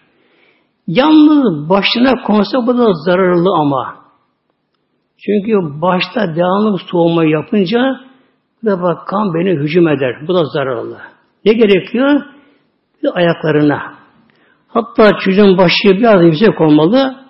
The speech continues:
Ayak da aşağıda olması gerekiyor ki aşağıya gitsin.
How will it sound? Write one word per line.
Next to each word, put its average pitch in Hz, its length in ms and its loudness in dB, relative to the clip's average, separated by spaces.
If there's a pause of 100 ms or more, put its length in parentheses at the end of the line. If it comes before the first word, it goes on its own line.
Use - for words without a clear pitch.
(200)
Ayak 185 240 0
da 180 60 -2
aşağıda 160 360 -2
olması 151 380 2
gerekiyor 143 600 2
ki - 200 -20 (680)
aşağıya 156 380 0
gitsin. 123 500 -8